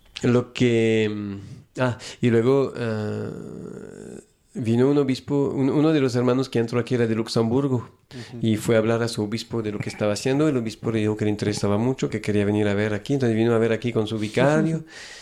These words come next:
Speaker 1: Pasó una semana aquí, se enamoró, se fue llorando y dice, "Yo quiero que estén en Luxemburgo.
Speaker 2: <laughs>
Speaker 1: Eso quiero en mi país, eso necesito. Lo que están viendo aquí lo quiero allá." Pero así lo mismo.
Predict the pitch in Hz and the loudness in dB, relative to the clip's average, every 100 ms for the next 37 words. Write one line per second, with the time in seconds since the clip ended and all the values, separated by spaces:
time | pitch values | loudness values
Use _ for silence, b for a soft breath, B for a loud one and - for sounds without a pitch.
0 | B - 113 120 127 131 135 135 127 117 | B -4 0 2 2 4 4 4 2 0
1 | 143 139 120 110 104 117 139 113 120 117 | -2 0 2 4 4 4 2 2 2 2
2 | 107 120 135 113 113 123 120 113 117 113 | 2 2 2 2 2 0 0 -2 -2 -2
3 | 104 - 101 98 101 95 190 - 113 113 | -2 -2 -2 0 -2 -2 -6 -4 -2 0
4 | 147 143 - 113 113 107 104 101 107 117 | -2 -4 -2 0 0 -2 -4 -4 -4 -4
5 | 107 110 110 104 98 107 110 113 107 - | -4 -2 -2 -2 -4 -4 -4 -4 -2 -2
6 | 123 127 143 143 135 131 123 - 107 104 | 2 4 4 2 0 0 0 -2 -4 -2
7 | 104 101 - B B B 120 101 90 123 | -2 -4 -10 B B B -4 -4 -2 0
8 | 127 107 110 117 | 2 0 -2 -6